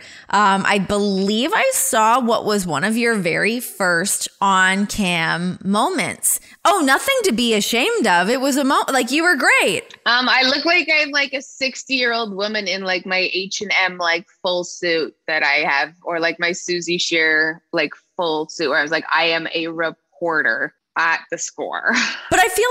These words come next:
Speaker 1: like you did a really great job. Like, I, I remember it being good. I don't remember it being like, "Oh my God, what's this girl doing?" Like, I think it, like, I feel like you did a really great job. Um, when you came in and you were interning at The Score, like, you were just so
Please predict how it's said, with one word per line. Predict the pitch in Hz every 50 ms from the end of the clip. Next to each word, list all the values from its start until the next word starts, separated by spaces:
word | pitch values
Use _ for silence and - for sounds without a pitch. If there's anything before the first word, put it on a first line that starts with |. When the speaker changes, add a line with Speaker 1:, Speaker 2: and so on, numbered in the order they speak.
| 571 554
Speaker 1:
like | - -
you | 440 370
did | 285 320
a | 320 - 508
really | 466 415 392 330
great | 254 277 320 302 226
job. | 208 - 262 254 370 440
Like, | - 254 220 - -
I, | - 196 208 233 - -
I | - 202 214
remember | 190 180 208 208 196 202 240 370
it | 403 311 226
being | 226 220 208 202 196 190
good. | 160 202 247 302 302 277 269 247
I | 226
don't | 214 226 233 -
remember | 254 233 220 226 226 233
it | 220 196
being | 180 214 202 196
like, | 185 180 185 214
"Oh | 208
my | 202 196
God, | 180 196 202 190
what's | 185 202 196 180
this | 175 147
girl | 147 175 196 214 220 214
doing?" | 190 190 180 170 170 165 170
Like, | 170 180 180 -
I | 190 196
think | - 220 208 190
it, | 226 208 - -
like, | 202 202 180
I | 196 208
feel | - - 240 240
like | 240 226 202
you | 233 208
did | 220 214 202
a | 202
really | 196 208 202 202
great | 196 185 190 185 143 -
job. | - 226 233 339 392 - 127 151 - - - - - - -
Um, | - 214 220 220 214 208 202 196 185 170 175 196 - _ -
when | 214 226 233 240
you | 247 240
came | 247 - 262 269 269 294 277
in | - - 262 269 247
and | 220 220
you | 214 208
were | 208 -
interning | - 240 247 233 254 262 233 233 214
at | 202 - -
The | 185
Score, | - - - 202 196 185 180 180
like, | 180 185 180 -
you | - 202 220 240 240
were | 240 240
just | 202 202 214 214 208 - -
so | - - - - 208 214 220 220 220 214 214